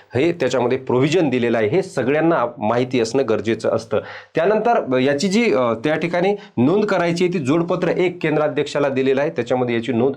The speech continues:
त्या ठिकाणी होत असते. त्यानंतर दुसरं महत्त्वाची गोष्ट याच्यामध्ये आहे की दोनशे मीटरची एक पुन्हा बाउंड्री असते आणि त्या बाउंड्रीच्या बाहेर जो उमेदवार आहे, त्याचा मंडप किंवा त्याचं जे बूथ आहे,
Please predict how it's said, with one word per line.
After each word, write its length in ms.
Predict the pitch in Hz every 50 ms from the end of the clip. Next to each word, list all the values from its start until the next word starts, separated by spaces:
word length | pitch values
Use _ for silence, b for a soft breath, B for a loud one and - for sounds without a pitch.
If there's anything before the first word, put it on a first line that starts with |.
| -
त्या 80 | - 113
ठिकाणी 300 | 107 113 101 - 113 127 127 -
होत 180 | 127 - -
असते. 280 | 104 - - - 104 - B B B B B B
त्यानंतर 400 | - 160 165 208 208 190 226 233
दुसरं 480 | 190 151 151 170 170 196 220 240 240 180
महत्त्वाची 520 | 147 143 151 170 170 175 180 175 175 196
गोष्ट 260 | 151 156 165 160 170
याच्यामध्ये 460 | 165 151 147 151 147 147 156 151 147 143
आहे 200 | 135 143 185 190 180 B B B B -
की 80 | 190
दोनशे 460 | 156 117 131 170 185 196 - - 233
मीटरची 680 | 220 202 202 - 214 208 190 185 - 220 220 220 - - -
एक 240 | 143 175 180 - - - _ -
पुन्हा 200 | 170 190 214 208
बाउंड्री 380 | 170 165 160 160 151 143 143
असते 240 | 139 135 139 - 185
आणि 200 | 180 143 165 170
त्या 140 | 170 196 196
बाउंड्रीच्या 520 | 139 120 135 139 147 156 202 196 196 196
बाहेर 340 | - 127 - 151 175 185 - - B B B B B - 110
जो 200 | 120 160 202 202 185
उमेदवार 460 | 151 143 156 185 196 185 233 233 220
आहे, 260 | 190 170 156 135 110
त्याचा 300 | - - - 143 143 180
मंडप 480 | 139 123 123 139 170 180 190 175 170 - -
किंवा 140 | 147 160 -
त्याचं 240 | - 151 - 165
जे 120 | 151 156 170
बूथ 380 | 131 107 113 151 190 180 -
आहे, 240 | 156 135 127 123 113